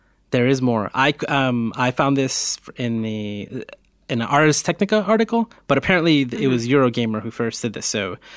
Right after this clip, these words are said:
Speaker 1: I'm just gonna read part of what the Ars Technica article says, quoting Eurogamer. <laughs> It says, "Eurogamer also found that the Fractured But Whole also offers the option of playing as either a boy,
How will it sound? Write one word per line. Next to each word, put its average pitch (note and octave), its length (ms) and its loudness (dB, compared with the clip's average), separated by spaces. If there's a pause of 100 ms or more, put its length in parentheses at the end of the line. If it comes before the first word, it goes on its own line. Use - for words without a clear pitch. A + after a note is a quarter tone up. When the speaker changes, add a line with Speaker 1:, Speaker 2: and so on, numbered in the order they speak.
(120)
Speaker 1:
I'm B2+ 80 2
just D3 120 0
gonna D3 140 6
read B2+ 320 4 (300)
part C3 180 0
of A#2 80 -2
what A#2 140 -4
the A2+ 120 -2
Ars B2 240 0
Technica A2+ 540 -4
article A2 340 -6
says, A2 520 -8
quoting C3+ 400 2
Eurogamer. G#2+ 480 -2 (180)
<laughs> - 60 -20
It - 60 -20
says, A#2+ 200 -2 (580)
"Eurogamer F#3 560 6
also D#3 280 4
found D3+ 340 2
that A#2+ 140 -2
the A2+ 80 -6
Fractured D3 440 -4
But C#3+ 180 -6
Whole A#2 420 -2 (100)
also C#3 320 2
offers B2 400 0
the B2 120 -2
option A#2+ 300 0
of A#2 140 -6
playing C3 320 0
as A#2+ 220 -4
either C3 280 0
a A2+ 140 -6
boy, D3 480 0